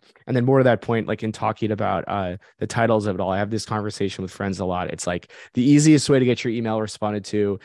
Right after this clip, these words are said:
is to have money, to be a V C, right? 'Cause it's all about the flow money. The second easiest way is to be, like, a C E O or a founder. And then there's everything else on earth. And then there's being an S D R. Um,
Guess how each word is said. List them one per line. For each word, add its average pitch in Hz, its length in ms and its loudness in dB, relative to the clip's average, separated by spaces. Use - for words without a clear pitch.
is - 140 -6
to 110 100 -2
have 107 280 0
money, 85 200 -4
to 85 80 -14
be 98 140 -2
a 98 40 0
V 92 220 -4
C, - 300 -10
right? 98 180 -2
'Cause 104 140 -6
it's 107 100 -6
all 104 80 0
about 101 140 -4
the 95 80 -8
flow 98 180 -4
money. 80 240 -6
The 110 80 -2
second 143 460 2
easiest 123 440 2
way 113 260 2
is 101 120 -4
to 107 100 -12
be, 107 140 -2
like, 98 120 -2
a 104 60 -4
C 101 280 -6
E 101 40 0
O 101 60 0
or 95 100 -4
a 90 60 -8
founder. 98 420 -2
And 117 120 -2
then 113 100 0
there's 110 180 -2
everything 139 380 2
else 127 200 2
on 117 140 -4
earth. 110 200 -6
And 104 80 -10
then 104 140 -8
there's 98 200 -8
being 98 200 -4
an 95 100 -4
S 85 200 -6
D 92 140 -6
R. 76 200 -6
Um, 101 360 -4